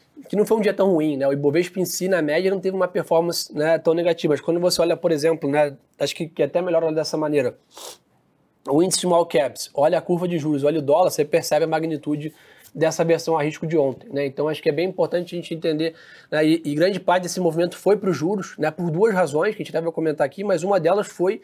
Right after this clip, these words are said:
essa questão de vendas no varejo nos Estados Unidos. O dado reforçou, né, esse temor que o mercado tem de uma atividade forte nos Estados Unidos que vai,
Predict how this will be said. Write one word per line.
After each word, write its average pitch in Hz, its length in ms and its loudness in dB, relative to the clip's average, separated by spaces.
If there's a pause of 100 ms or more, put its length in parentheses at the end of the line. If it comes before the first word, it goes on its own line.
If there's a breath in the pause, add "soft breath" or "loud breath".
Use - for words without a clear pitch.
(420 loud breath)
essa 175 200 0
questão 185 220 -2
de 185 120 -2
vendas 185 180 -2
no 185 60 -6
varejo 180 260 2
nos 175 80 -6
Estados 185 240 0
Unidos. 160 160 -4
O 131 40 -10
dado 175 320 0 (120)
reforçou, 185 880 0 (320 soft breath)
né, 151 140 -2
esse 156 100 -4
temor 165 380 0
que - 80 -10
o - 20 -2
mercado 156 340 -2
tem 156 280 -6
de 160 100 -4
uma 175 100 0
atividade 165 440 -2
forte 180 500 0
nos 175 80 -2
Estados 170 340 -2
Unidos 175 380 -4 (320 soft breath)
que 170 100 -6
vai, 151 380 0